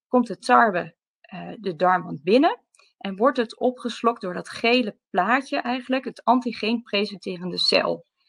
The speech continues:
Die staat in verbinding met het groene en de blauwe, de T- en de B-cellen, allemaal stofjes van het afweersysteem,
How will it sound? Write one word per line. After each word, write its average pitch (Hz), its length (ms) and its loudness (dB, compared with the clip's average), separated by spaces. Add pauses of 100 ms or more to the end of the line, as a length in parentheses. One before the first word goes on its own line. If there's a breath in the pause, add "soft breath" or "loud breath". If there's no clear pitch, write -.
(340 soft breath)
Die 214 220 0
staat 190 320 -4
in 190 220 -6
verbinding 170 800 -2
met 175 180 -10
het 160 100 -14
groene 202 600 4
en 170 120 -8
de 151 140 -10
blauwe, 208 460 2
de 180 140 -12
T- 214 320 0
en 165 100 -10
de 165 340 -2
B-cellen, 254 380 0
allemaal 196 300 -6
stofjes - 500 -10
van 165 200 -4
het - 160 -12
afweersysteem, 262 920 0